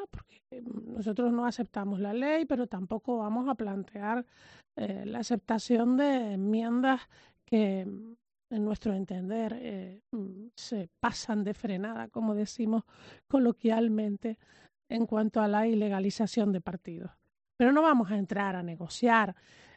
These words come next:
eh, enmiendas de una ley que no aceptamos y que nos comprometimos no solo con nuestro electorado en esta línea, sino que además hay un documento firmado con el Partido Socialista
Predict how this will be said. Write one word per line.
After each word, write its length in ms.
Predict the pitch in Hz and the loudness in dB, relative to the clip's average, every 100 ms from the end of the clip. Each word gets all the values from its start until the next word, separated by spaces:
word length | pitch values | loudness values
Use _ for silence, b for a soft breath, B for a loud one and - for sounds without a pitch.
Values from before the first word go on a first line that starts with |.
| - | -12
eh, 260 | 208 180 - | -10 -10 -6
enmiendas 800 | 262 247 247 269 262 220 196 185 - _ | 4 8 10 10 8 6 2 -2 -6 _
de 320 | 240 226 208 220 | 0 2 2 4
una 260 | 254 247 | 4 4
ley 280 | 220 226 240 | 2 2 0
que 200 | - 214 | 0 2
no 320 | 208 220 240 | 4 6 4
aceptamos 800 | 214 - 185 - 202 226 262 277 - b b b b 262 | 2 0 -6 -2 -2 2 4 2 0 b b b b -2
y 100 | 226 | 4
que 120 | 233 | 6
nos 120 | 233 | 6
comprometimos 760 | 233 202 202 196 190 233 254 269 | 4 2 2 0 -2 0 2 2
no 140 | 285 | 2
solo 260 | 254 233 233 | 4 2 2
con 240 | 220 208 | -2 0
nuestro 400 | 202 - 208 208 | -4 -4 -2 0
electorado 640 | 208 208 185 202 220 349 330 | 0 -2 -2 -2 2 2 2
en 60 | |
esta 240 | 208 - 220 | 0 0 2
línea, 400 | 240 277 330 330 | 4 4 4 4
sino 280 | 285 233 | 4 2
que 100 | 202 | 0
además 280 | 180 185 220 | -4 -4 -2
hay 140 | 269 240 | 0 0
un 80 | |
documento 560 | 233 202 208 220 277 285 | 0 0 0 0 0 0
firmado 460 | 262 220 220 240 226 | 0 0 2 2 2
con 140 | 208 | 0
el 100 | 208 | 0
Partido 340 | 208 - 240 | -4 0 2
Socialista 640 | 262 233 240 233 - 262 | 2 2 2 0 2 0